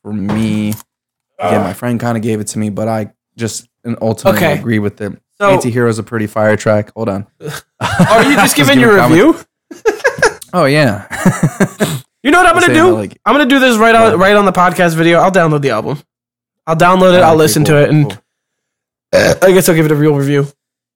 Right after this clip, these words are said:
Speaker 1: Anti-Hero was good. Karma was good.
Speaker 2: Lana
Speaker 1: Those
Speaker 2: Del
Speaker 1: are, like,
Speaker 2: Rey?
Speaker 1: my top two tracks. Yeah, oh, that one with Lana was pretty good too. Um, the rest of it, I don't know. It just kinda blends in, like, for me.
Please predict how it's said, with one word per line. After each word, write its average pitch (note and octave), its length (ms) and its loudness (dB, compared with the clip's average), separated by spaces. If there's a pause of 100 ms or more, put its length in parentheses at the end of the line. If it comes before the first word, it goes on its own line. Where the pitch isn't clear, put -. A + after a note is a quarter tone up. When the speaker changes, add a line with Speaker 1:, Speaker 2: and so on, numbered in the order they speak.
(340)
Speaker 1:
Anti-Hero E3 540 0
was D3 140 -2
good. D3+ 460 0 (140)
Karma C#3+ 340 -2
was C#3 200 0
good. B2+ 340 0
Speaker 2:
Lana A#3 220 2
Speaker 1:
Those G3 40 -4
Speaker 2:
Del F3+ 140 2
Speaker 1:
are, C#3+ 80 0
like, A3+ 180 0
Speaker 2:
Rey? E4+ 80 4
Speaker 1:
my A2+ 80 0
top G#2+ 240 -4
two G#2 120 -8
tracks. G#2 680 -8
Yeah, A#2+ 280 0
oh, B2 140 -4
that A2 160 -8
one A#2 160 -10
with G2+ 100 -10
Lana G2+ 240 -8
was G#2+ 120 -10
pretty G#2 240 -12
good G#2 180 -10
too. G#2 340 -10 (380)
Um, C3 320 0
the B2+ 100 0
rest D#3 280 0
of F3+ 100 -6
it, F3 160 -2
I C3 140 0
don't C#3 180 -4
know. A#2 260 -6
It A#2 100 -10
just B2 180 -6
kinda C#3+ 180 -4
blends A#2+ 300 -4
in, A2+ 260 -6
like, A#2+ 160 -4
for - 160 -20
me. A2+ 260 -6